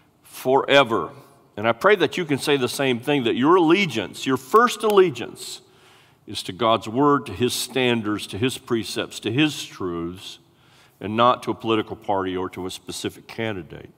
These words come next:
What I have to say to you tonight is not politically motivated, um, because the ramifications of it all go far beyond politics. It's, it's, it's way bigger than just a specific day.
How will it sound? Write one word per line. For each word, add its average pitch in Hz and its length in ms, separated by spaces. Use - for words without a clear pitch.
What 131 140
I 131 400
have - 240
to 127 100
say 143 300
to 143 180
you 143 140
tonight 135 560
is 107 160
not 113 240
politically 127 440
motivated, 135 720
um, 87 500
because 107 420
the 107 120
ramifications 131 960
of 110 160
it 110 80
all 113 460
go 117 120
far 147 420
beyond 120 440
politics. - 680
It's, - 240
it's, 123 200
it's 135 200
way 156 400
bigger 107 720
than 107 160
just 113 280
a 113 60
specific - 720
day. 87 500